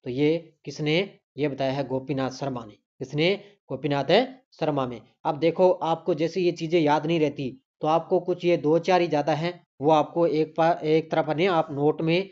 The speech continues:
लिख सकते हो अपने, तो आप एक दो बार पढ़ोगे तो आपके याद है, हो जाएंगे।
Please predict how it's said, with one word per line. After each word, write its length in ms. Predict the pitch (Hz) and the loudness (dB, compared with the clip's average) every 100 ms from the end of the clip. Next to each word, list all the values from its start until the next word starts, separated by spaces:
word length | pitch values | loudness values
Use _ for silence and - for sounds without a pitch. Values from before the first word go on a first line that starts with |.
| _ _ | _ _
लिख 200 | 135 170 | -4 -2
सकते 280 | 180 151 - | -2 -6 0
हो 100 | 165 | 0
अपने, 240 | 143 160 147 | 2 -2 -2
तो 100 | 147 | 0
आप 200 | 147 151 | 0 0
एक 200 | 156 147 | -2 2
दो 100 | 160 | 2
बार 160 | 156 | 2
पढ़ोगे 320 | 135 127 143 | 0 -2 -2
तो 80 | 147 | -2
आपके 240 | 131 127 139 | -4 -4 -4
याद 260 | 123 127 | -2 2
है, 300 | 180 262 - - | 2 2 -6 -14
हो 100 | 127 | -10
जाएंगे। 380 | 123 120 113 | -8 -10 -12